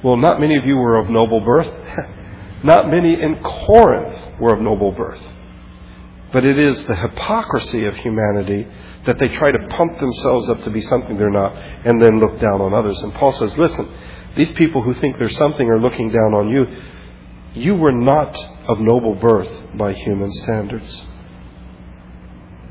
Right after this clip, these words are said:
Just a, a parenthetical, an aside here. Many people have used this passage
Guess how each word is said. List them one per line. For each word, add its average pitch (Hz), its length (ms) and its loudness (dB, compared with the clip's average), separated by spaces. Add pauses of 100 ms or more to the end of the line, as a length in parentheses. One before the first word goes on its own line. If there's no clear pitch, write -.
(2000)
Just 139 240 -2
a, 120 60 -4
a - 440 -8 (300)
parenthetical, 107 720 -2 (540)
an 101 120 -4
aside 95 480 -4
here. 92 240 -8 (600)
Many 202 160 4
people 170 320 0
have 113 80 -2
used 139 180 0
this 113 160 -4
passage 110 480 -2